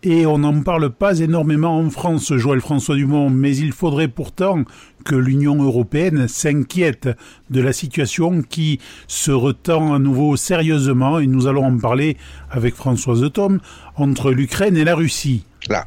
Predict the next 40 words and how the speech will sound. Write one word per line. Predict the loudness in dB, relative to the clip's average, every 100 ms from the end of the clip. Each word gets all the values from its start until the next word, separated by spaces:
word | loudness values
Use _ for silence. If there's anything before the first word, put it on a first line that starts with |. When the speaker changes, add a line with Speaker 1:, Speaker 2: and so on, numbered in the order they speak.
| -2
Speaker 2:
tout | 0
d'abord, | 2 2 2
je |
voudrais | 2 2
rappeler | 0 0 -2
une | -2
fois | -6
de | -4
plus | -4 -4
que | -4 -6
Françoise | -4 -4 -2 -4 0
Thom, | 0 0 -2 -8 -20 -20 -20
sur | -8 -6
cette | -4 -4 -2
même | 0 0 -2
antenne, | -2 -2 -2 -4 -12 _
il | -8
y | -4
a | -4 -4
quelques | -6 -8 -8 -10
semaines, | -4 -2 0 -2 -4 -8 -12 _ _ _ -10
il | -6
y |
a | -4
quelques | -4 -4 -6
mois, | -6 -2 -2 -2 -6 _ _ _ -10
nous | -8 -2
a | -2
dit | -2 -4 -6
ce | -6
qui | -10 -4 -2
allait | 0 -2
se | -2
passer. | -4 -2 -4 -6 -8 _ -20 -20 _ _ _
Et | -8
ce | -8 -4
qu'elle | 0
nous | 2 2
a | 0
dit | -2 -6 -6